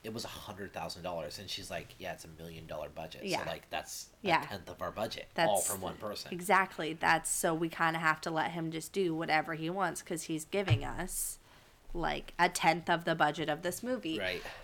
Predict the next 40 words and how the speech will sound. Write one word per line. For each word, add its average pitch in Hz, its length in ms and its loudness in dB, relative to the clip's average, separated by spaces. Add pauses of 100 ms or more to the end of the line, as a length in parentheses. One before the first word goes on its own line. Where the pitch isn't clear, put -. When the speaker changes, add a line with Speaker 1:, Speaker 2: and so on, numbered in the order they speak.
Speaker 2:
Um, 185 540 12 (100)
so, 269 260 10
like, 262 160 8
I 269 120 10
loved 269 420 10
that 202 200 8
they 180 140 6
did 175 200 6
all 151 180 8
of 151 60 4
that. 151 200 6
I 269 160 10
just 226 320 4
thought 247 160 10
it 190 80 2
was 196 120 2
very 196 500 6
weird 170 560 0
that 165 260 4
they 160 240 0 (140)
got 220 320 10
Corey 214 260 6
Feldman 180 420 4
in 190 220 0
the 185 60 4
Speaker 1:
Yes, 190 80 4
Speaker 2:
movie, 175 440 4
Speaker 1:
I, 147 120 -4
thank 143 240 -6
Speaker 2:
but 196 140 10
Speaker 1:
you. 98 100 -2
I 113 160 2
thought - 80 6
it 220 140 12
Speaker 2:
didn't 226 180 10
Speaker 1:
was - 100 -6
Speaker 2:
play 190 320 10
himself. 170 720 4
Speaker 1:
I 151 120 8
th-, - 220 -6